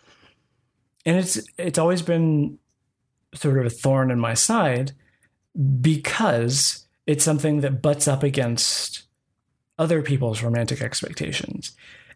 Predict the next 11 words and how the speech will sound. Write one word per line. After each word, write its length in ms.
And 580
when 180
somebody 400
asks 380
another 240
person 380
out, 340
uh, 320
average 380
expectation 760
is, 300